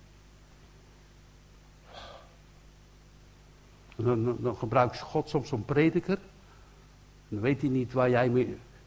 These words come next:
Die prediker, die predikt. We hadden dat ook wel, wel, wel, wel vroeger zo eens.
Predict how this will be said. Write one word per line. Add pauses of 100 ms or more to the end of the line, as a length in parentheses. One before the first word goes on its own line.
Die
prediker,
die
predikt. (320)
We
hadden
dat
ook
wel,
wel,
wel,
wel
vroeger
zo
eens.